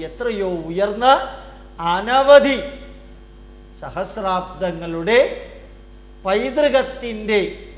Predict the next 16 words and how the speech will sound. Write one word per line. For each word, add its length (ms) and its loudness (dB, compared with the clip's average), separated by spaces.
പുണ്യവും 720 0
പേറി 680 -2
ഈ 140 -8
ഭൂമിയിൽ 640 -8
ജനിച്ചവരാണ്. 920 -4
അവിടെ 200 -10
ബ്രാഹ്മണ്യം 680 -10
എന്നുള്ളത് 500 -2
ഒരു 120 -18
പ്രശ്നമേ 580 -8
അല്ല. 380 -6
വേദം 400 -10
ബ്രാഹ്മണർക്ക് 560 -10
മാത്രമേ 480 -12
പഠിക്കാവൂ 680 -6
എന്നില്ല 760 -4